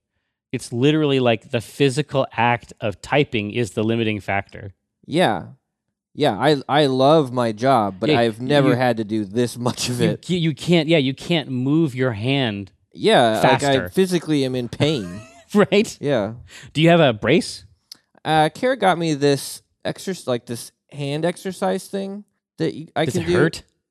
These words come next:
Speaker 2: No, it doesn't hurt. It, it stretches, and then it, and then it has, like, a roller that I can roll up and down my arm.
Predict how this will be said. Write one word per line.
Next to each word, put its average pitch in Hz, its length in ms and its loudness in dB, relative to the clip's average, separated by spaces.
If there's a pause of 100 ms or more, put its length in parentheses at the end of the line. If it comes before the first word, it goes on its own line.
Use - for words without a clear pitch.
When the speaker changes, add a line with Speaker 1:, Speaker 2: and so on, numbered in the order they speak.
(120)
Speaker 2:
No, 190 160 -6
it 202 40 -4
doesn't 233 280 -2
hurt. 156 200 2
It, 131 100 -4
it 143 80 -8
stretches, 131 580 -4
and 123 160 -8
then 127 100 -4
it, 123 240 -6
and 127 100 -6
then 131 100 -4
it 131 40 -8
has, 135 160 -4
like, 127 160 -4
a 117 60 -4
roller 113 460 -2
that 147 100 -4
I 143 60 -2
can 139 180 -12
roll 139 300 -4
up 139 100 -8
and 135 100 -8
down 131 180 -6
my 117 120 -10
arm. 123 400 -14